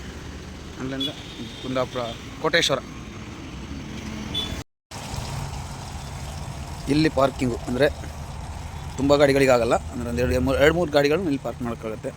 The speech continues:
ಮತ್ತು ಬೇರೆ ಎಲ್ಲಿ ಜಾಗ ಇದೆ ಅಂತ ಗೊತ್ತಿಲ್ಲ. ಇದೊಂದು ಗಾಡಿ ಕೆ ಎ ಜೀರೋ ಸಿಕ್ಸ್, ಕೆ ಎಲ್ ಫೋರ್ಟಿ ಒನ್, ಕೆ ಎ ಫೋರ್ಟಿ ಒನ್. ಇಲ್ಲಿ ಪಾರ್ಕ್ ಮಾಡಿದ್ವಿ.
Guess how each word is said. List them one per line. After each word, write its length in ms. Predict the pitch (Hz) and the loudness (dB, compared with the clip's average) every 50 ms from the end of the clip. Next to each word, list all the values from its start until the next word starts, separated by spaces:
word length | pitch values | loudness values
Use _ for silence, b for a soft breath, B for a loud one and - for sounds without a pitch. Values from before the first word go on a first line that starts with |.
| - 113 | -10 -12
ಮತ್ತು 160 | 107 95 - | -12 -6 -2
ಬೇರೆ 140 | 120 131 135 | 0 2 2
ಎಲ್ಲಿ 120 | 135 131 | 2 4
ಜಾಗ 140 | 120 127 127 | 4 4 6
ಇದೆ 140 | 135 131 127 | 6 4 4
ಅಂತ 120 | 123 120 | 2 0
ಗೊತ್ತಿಲ್ಲ. 320 | 110 113 113 - 120 113 135 120 B B B B B B B B B B B B B B - - | -4 -6 -8 -6 -6 -6 -6 -8 B B B B B B B B B B B B B B -12 -8
ಇದೊಂದು 180 | 123 117 117 117 | -6 -4 -2 0
ಗಾಡಿ 200 | 113 117 120 127 - - - - | 2 2 2 2 -2 -6 -10 -6
ಕೆ 220 | - 131 131 131 135 | -2 2 4 4 4
ಎ 60 | 135 | 2
ಜೀರೋ 340 | 120 - 131 127 127 123 117 | 2 0 -2 -2 -2 -2 -2
ಸಿಕ್ಸ್, 360 | - - 143 131 - - 151 - - - - - - - - - - - - - - - - - - - - - - - - - - - - | -2 -4 -6 -6 -6 -8 -8 -8 -12 -14 -16 -16 -16 -16 -18 -18 -18 -18 -18 -18 -18 -18 -18 -18 -18 -18 -18 -18 -18 -18 -18 -18 -18 -14 -6
ಕೆ 120 | - 135 | -2 0
ಎಲ್ 160 | 139 139 139 131 | 2 2 0 0
ಫೋರ್ಟಿ 300 | - 131 127 - - 123 | -4 -6 -6 -6 -8 -8
ಒನ್, 220 | 113 120 127 - - 117 - | -6 -6 -8 -8 -8 -8 -4
ಕೆ 220 | - 147 143 139 135 | 0 0 2 2 2
ಎ 40 | |
ಫೋರ್ಟಿ 280 | 123 - 131 123 - 120 | 0 -2 -4 -6 -6 -6
ಒನ್. 200 | 113 120 120 101 - - - - - - - - - - - - - - - - - - - - - - - - - - - - - - - - - - - - - - - - - - - - | -6 -4 -6 -6 -8 -10 -14 -16 -16 -16 -16 -16 -16 -16 -16 -16 -18 -18 -18 -18 -18 -18 -16 -18 -16 -16 -16 -16 -16 -16 -16 -16 -16 -16 -16 -14 -14 -12 -12 -12 -12 -12 -10 -10 -10 -8 -4 0
ಇಲ್ಲಿ 160 | - 156 151 156 | 2 2 6 6
ಪಾರ್ಕ್ 200 | 151 151 - 156 | 6 6 6 6
ಮಾಡಿದ್ವಿ. 340 | 147 139 139 123 139 147 | 6 6 6 4 2 0